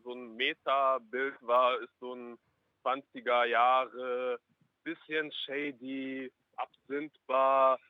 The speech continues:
äh, irgendwie neben einem komischen Jahrmarkt mit Wahrsagern und so. Und ja, vielleicht so dieses Hokuspokus-Ding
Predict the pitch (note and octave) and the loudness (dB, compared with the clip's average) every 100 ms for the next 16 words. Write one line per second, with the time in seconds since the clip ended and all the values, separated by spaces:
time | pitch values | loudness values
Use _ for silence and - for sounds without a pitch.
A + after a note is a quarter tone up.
0 | _ _ - A#2+ B2 A#2+ A#2 B2 C#3 A#2+ | _ _ -14 -6 -2 2 2 0 -2 -4
1 | B2+ C3 A#2+ B2 C3+ C3 B2+ A#2+ - - | -8 -8 -6 -4 -4 -4 -8 -8 -14 -2
2 | C#3 D#3 C#3+ C3+ - B2+ B2 A#2 A2 A#2 | 0 0 -2 -6 -8 -8 -6 -8 -2 2
3 | B2 C3 B2+ B2 B2+ - A#2 - A2 A#2+ | 4 4 0 -4 -6 -10 -18 -6 0 4
4 | B2+ A#2+ A#2 A#2 A#2+ A#2+ A#2 A#2 A2+ A2+ | 2 0 -2 2 2 2 -2 -4 -6 -12
5 | G#2+ A#2 A#2 A#2 C3 E3 - C#3 C3+ _ | -12 -6 -4 -2 0 0 0 -4 -8 _
6 | _ _ G#2+ B2+ B2+ - D3 C#3+ - _ | _ _ -18 -18 -18 -14 -14 -12 -16 _
7 | C3+ - - C3+ - B2+ | -4 -4 -4 -10 -10 -10